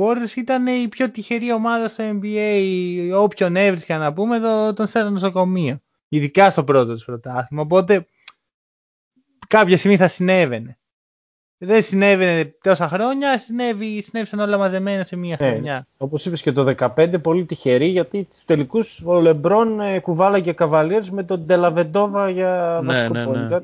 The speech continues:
Speaker 2: έτσι.
Speaker 1: Ε,
Speaker 2: Που, που ο Ντέλη έκανε γαμό τις σειρές.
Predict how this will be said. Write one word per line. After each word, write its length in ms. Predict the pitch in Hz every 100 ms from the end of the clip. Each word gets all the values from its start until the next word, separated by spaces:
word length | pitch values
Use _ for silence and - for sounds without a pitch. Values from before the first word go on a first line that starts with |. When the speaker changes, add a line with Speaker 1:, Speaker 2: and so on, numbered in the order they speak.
| -
Speaker 2:
έτσι. 220 | 131 -
Speaker 1:
Ε, 60 | 147 _
Speaker 2:
Που, 260 | 147 147 _ _ _ _ _
που 120 | 147
ο 80 | 151
Ντέλη 440 | 120 156 170 185
έκανε 320 | 180 202 202
γαμό 440 | 196 139 143 156 208
τις 140 | 202
σειρές. 440 | - 170 139 107